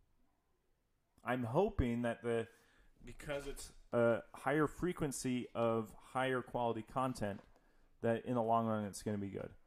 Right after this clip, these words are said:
So, um, distrib-, like, my post performance lately has actually been, after a week of this, has,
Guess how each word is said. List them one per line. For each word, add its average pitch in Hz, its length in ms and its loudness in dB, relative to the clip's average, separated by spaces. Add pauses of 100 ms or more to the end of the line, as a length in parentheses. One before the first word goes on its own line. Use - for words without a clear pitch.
(260)
So, 110 500 4 (800)
um, 98 400 -4 (1600)
distrib-, 143 500 0
like, 120 280 0 (840)
my 127 220 0 (280)
post - 640 2 (180)
performance 143 800 -4
lately 156 420 -2
has 123 200 -4
actually 123 320 -4
been, 110 380 -4 (920)
after 123 240 -4
a 113 60 0
week 127 400 -6 (200)
of 127 140 0
this, 156 280 2
has, - 280 -12